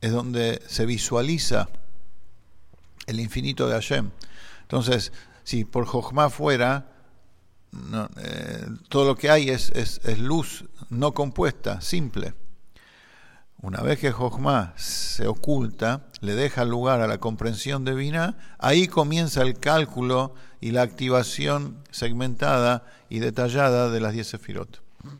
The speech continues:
a partir de Binah. Omnam, pero, de lo que está escrito en el Midrash que leímos recién,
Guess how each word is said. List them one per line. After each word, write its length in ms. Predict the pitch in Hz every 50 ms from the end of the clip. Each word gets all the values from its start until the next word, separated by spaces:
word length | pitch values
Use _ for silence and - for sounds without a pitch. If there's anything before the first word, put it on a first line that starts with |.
| - -
a 100 | - 98
partir 320 | 95 107 101 101 117 113 107
de 80 | 107 110
Binah. 260 | 107 104 104 101 - - - - - - - - - - - - - - - - - - _ _ - - - - - - - - - _ _ _ _ _ _ _ _ _ _ _ _ - - _ _ - - - - - - - - - - - - - - - - - - - _ _ _ _ _ _ _ _ _ _ - - - _ _ _ _ _ _ -
Omnam, 380 | 123 117 110 104 107 107 104
pero, 380 | - - 123 117 98 104 104 - - - - - - - - - - - - - _ - - - 98
de 100 | 107 113
lo 100 | 110 107
que 80 | 101
está 140 | 104 - 147
escrito 280 | 139 139 160 147 135 135
en 60 | 139
el 60 | 127
Midrash 420 | 127 120 117 120 120 104 98 -
que 100 | - 113
leímos 280 | 104 110 113 120 117 110
recién, 420 | 107 101 - - 90 85 85 90